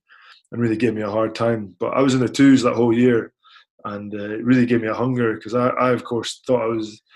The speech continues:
the big balls, and then got brought down a few pegs and really humbled me, which at the time I was pretty gutted about, but it was the best thing to happen to me, you know. And, uh, we had a really great twos team actually that year.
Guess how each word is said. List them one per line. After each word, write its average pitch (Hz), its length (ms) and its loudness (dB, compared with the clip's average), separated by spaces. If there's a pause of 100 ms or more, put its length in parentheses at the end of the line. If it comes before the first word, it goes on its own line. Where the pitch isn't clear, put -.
(500)
the 113 60 -6
big 123 200 2
balls, 113 300 0
and 113 120 -6
then 110 300 -12 (140)
got 127 140 -8 (100)
brought 117 260 -4
down 120 160 -2
a 120 40 -4
few 120 180 -6
pegs 110 360 -8
and 110 240 -12
really 117 180 0
humbled 113 320 -4
me, 104 120 -12 (560)
which - 460 -8
at 123 80 -4
the 120 60 -8
time 120 320 0
I 110 60 -2
was 110 300 -8 (300)
pretty 123 220 -2
gutted 127 260 -2
about, 113 380 -6
but - 180 -8 (100)
it 113 40 -10
was 110 140 -10
the 113 60 -10
best 117 220 -4
thing 110 140 -8
to 104 80 -12
happen 113 240 -12
to 107 120 -18
me, 104 100 -18
you 101 100 -18
know. 113 160 -16 (720)
And, 101 340 -16
uh, 104 240 -10
we 113 120 2
had 127 80 8
a 127 40 6
really 139 460 4
great 131 400 2
twos 139 280 2
team 117 220 -4
actually 110 320 -8
that 110 200 -4
year. 117 260 -6